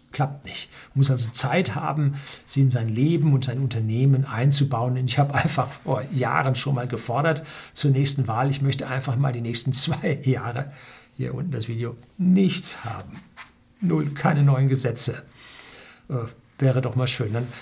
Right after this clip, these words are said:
fragte mich mal beim Hilferuf eines Beamten, glaub ich, da fragte mich ein Beamter hier per Brief, "Was... Äh, könnt ihr denn für mich tun und zum Unterstützen?" Da habe ich gesagt, "Tun Sie nichts.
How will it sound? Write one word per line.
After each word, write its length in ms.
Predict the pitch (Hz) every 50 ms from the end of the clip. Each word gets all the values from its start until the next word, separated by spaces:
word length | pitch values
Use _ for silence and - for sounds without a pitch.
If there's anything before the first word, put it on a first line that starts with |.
| - -
fragte 300 | - - 139 139 - 147
mich 180 | 143 139 143
mal 400 | 143 147 117 113 117 117 113 120 180 139
beim 200 | - 117 117 127
Hilferuf 480 | 113 131 147 139 - - 123 123 113 -
eines 180 | 123 117 -
Beamten, 480 | - - - 139 143 143 143 139 120 104
glaub 220 | - - 98 98 -
ich, 180 | - - - - - - - - - -
da 80 | - 127
fragte 300 | - - 131 120 - 147
mich 200 | 139 131 127 -
ein 100 | 143 127
Beamter 420 | 107 113 117 117 143 143 165 147
hier 240 | 143 117 139 135 131
per 260 | 131 - - 123 123
Brief, 460 | 110 107 113 127 139 147 143 - - - - - - - - -
"Was... 440 | - 127 - - - - - - _ _ _ _ _ _ _ _ _ _ _ - - -
Äh, 280 | 139 123 113 110 110 107 - - - - - - - - _ -
könnt 180 | - 151 147
ihr 60 | 147
denn 160 | 135 139 143 139
für 120 | 139 139
mich 200 | 131 123 - -
tun 560 | - - - 180 185 165 131 113 113 113 131 -
und 120 | 165 139 139
zum 140 | 135 139 143
Unterstützen?" 520 | 139 131 117 - - - 139 - - 123
Da 60 | 110
habe 40 | 113
ich 80 | 135 -
gesagt, 220 | - - 110 -
"Tun 120 | - 180
Sie 100 | 156 -
nichts. 600 | 208 202 196 143 - - - - - - - -